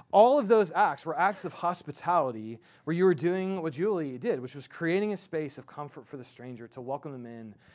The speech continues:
and to say, "The story of Jesus, we want it to be your story as well." And listen, the longer we, we exist and the safer things get having a building, the easier it will be for a new person to walk in and we stop caring.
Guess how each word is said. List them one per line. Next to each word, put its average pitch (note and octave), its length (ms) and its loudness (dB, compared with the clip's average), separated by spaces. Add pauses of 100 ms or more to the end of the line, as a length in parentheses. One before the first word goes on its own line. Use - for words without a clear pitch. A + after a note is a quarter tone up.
(140)
and C#3+ 80 -10
to C#3+ 40 -10
say, E3 180 -2
"The D3 80 -4
story D#3+ 420 -4
of C3 60 -8
Jesus, A#2+ 480 -12 (580)
we D#3+ 140 -4
want E3 280 -2
it - 60 -12
to D#3 60 -16
be D3 80 -10
your C3 200 -10
story B2 460 -8 (840)
as C3+ 200 -6
well." D#3+ 240 6
And D#3+ 160 2
listen, F#3 220 -2
the C#3+ 80 -4
longer A3 400 2
we, A3 340 -4
we F3+ 200 -4
exist D#3+ 420 -2
and D#3+ 100 -8
the D3+ 60 -6
safer F#3+ 480 0
things D#3+ 520 -4 (480)
get F3+ 180 8
having F#3+ 380 4
a G3+ 60 2
building, D3 520 -2 (280)
the E3 180 -2
easier G#3+ 320 0
it G3 60 4
will E3+ 160 0
be G3+ 160 -6
for D#3+ 180 -4
a D3+ 60 0
new E3 140 -4
person F#3 340 -8
to D#3+ 100 -4
walk D3+ 320 2
in C#3 420 -6 (240)
and D#3 140 0
we E3+ 80 -2
stop D#3+ 420 -4
caring. A2+ 500 -16